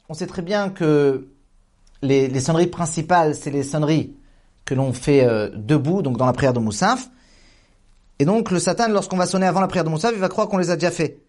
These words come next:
Et donc, il ne va pas, il ne va pas, euh, il, il ne va pas, il ne va pas venir, euh, l'accuser au moment où il fait la prière de Moussaf. Ve'im en lo mi shehitkalo kodem tfilato, yechaven neshama machar tfilato.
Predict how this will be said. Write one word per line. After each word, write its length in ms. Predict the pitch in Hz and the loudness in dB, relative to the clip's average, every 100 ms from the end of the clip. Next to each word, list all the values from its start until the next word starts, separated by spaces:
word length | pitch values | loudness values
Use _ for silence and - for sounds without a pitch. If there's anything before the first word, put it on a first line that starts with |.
| _ _ - | _ _ -10
Et 60 | 135 | -2
donc, 340 | 214 226 - _ | -2 -2 -10 _
il 100 | 156 | -2
ne 60 | 151 | 2
va 120 | 156 | 2
pas, 460 | 160 190 170 - _ _ _ - _ - 120 | 2 2 2 -2 _ _ _ -20 _ -14 -12
il 100 | 123 | -8
ne 80 | 127 | -6
va 100 | 131 | -4
pas, 240 | 131 170 | 2 4
euh, 440 | 147 127 117 104 92 - | 4 2 -2 -4 -8 -12
il, 140 | 107 - | -14 -10
il 60 | |
ne 60 | 120 | -6
va 80 | 131 | -2
pas, 160 | 151 151 147 - - | 2 2 0 -8 -8
il 60 | |
ne 40 | 127 | -6
va 80 | 135 | 0
pas 120 | 160 | 0
venir, 360 | 135 151 156 | 2 2 2
euh, 140 | 131 120 - | 2 0 0
l'accuser 720 | 143 165 160 143 156 196 202 _ _ _ _ _ | -2 -2 -2 -2 0 -2 -4 _ _ _ _ _
au 80 | 143 | -4
moment 280 | 147 151 160 | 0 2 2
où 60 | |
il 80 | 143 | 2
fait 120 | - | 0
la 80 | 135 | -2
prière 240 | 127 135 127 | 0 0 2
de 60 | |
Moussaf. 460 | 110 107 - - - _ - - - - | 2 -2 -6 -12 -20 _ -20 -20 -20 -8
Ve'im 240 | - 208 330 | 0 2 2
en 120 | 330 | 2
lo 80 | 311 | 2
mi 100 | 277 | 2
shehitkalo 520 | - 226 220 240 240 | 2 0 0 2 2
kodem 220 | 226 202 | 2 2
tfilato, 420 | 190 165 143 202 254 320 - - | 0 0 0 2 2 0 -4 -2
yechaven 420 | 175 180 180 285 | -2 0 0 0
neshama 320 | 254 214 214 | 0 0 0
machar 260 | 220 185 180 | 0 0 -2
tfilato. 360 | - 127 - | -4 -8 -10